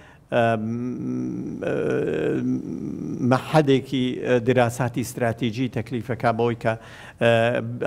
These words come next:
هەڵسێ بە توێژینەوەیەک لەسەرەوە. ئەوش توێژینەوە دەکات. دوای توێژینەوەکەی بەو شێوە تەقدیم دەکا لە، ئە، بۆی ئەوەیە کە، ئە، دەڵێ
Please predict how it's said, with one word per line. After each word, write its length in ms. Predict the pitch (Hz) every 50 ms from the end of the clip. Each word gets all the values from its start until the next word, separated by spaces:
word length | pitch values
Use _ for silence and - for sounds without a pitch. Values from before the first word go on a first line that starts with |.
| 113 120
هەڵسێ 280 | 135 131 - - 139 123 113
بە 60 | 113 -
توێژینەوەیەک 600 | - 127 117 92 95 117 117 120 123 123 117 117 123
لەسەرەوە. 360 | 113 104 - 127 110 110 117 -
ئەوش 140 | 147 151 147 -
توێژینەوە 440 | - 139 120 101 123 131 131 131 131 113
دەکات. 260 | 113 - - 110 110 113 113
دوای 220 | 135 160 165 160 156 160
توێژینەوەکەی 600 | 156 135 107 127 131 127 120 120 117 120 151 139 117
بەو 100 | 123 120 120 -
شێوە 180 | 131 131 143 139 -
تەقدیم 300 | 113 101 104 113 113 110 107
دەکا 200 | 104 - 123 113 110 113
لە، 80 | 110 107
ئە، 640 | 107 - - - - - - - - - 117 113 117 120 120 117 117 - 123 123 123 - - 117 113 110 107
بۆی 220 | 117 123 120 120 120 127 - -
ئەوەیە 320 | 139 151 160 143 143 143 143 143 -
کە، 140 | 131 131 131 131 - - - - - - _ -
ئە، 80 | 123 123 120 120 117 104 104
دەڵێ 240 | 123 127 147 151